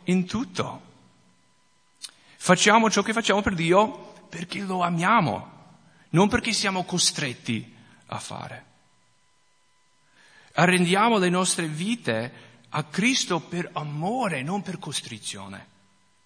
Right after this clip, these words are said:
Ubbidiamo Dio per amore, non perché Lui ci costringe. Facciamo pace con i nostri fratelli e sorelle per amore, non perché Dio ci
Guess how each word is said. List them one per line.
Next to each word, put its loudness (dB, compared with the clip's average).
Ubbidiamo 2
Dio 0
per -4
amore, -2
non 0
perché -6
Lui -4
ci -6
costringe. -8
Facciamo 2
pace 4
con 4
i 4
nostri 2
fratelli 0
e 0
sorelle 0
per -6
amore, 0
non 0
perché -6
Dio -4
ci -6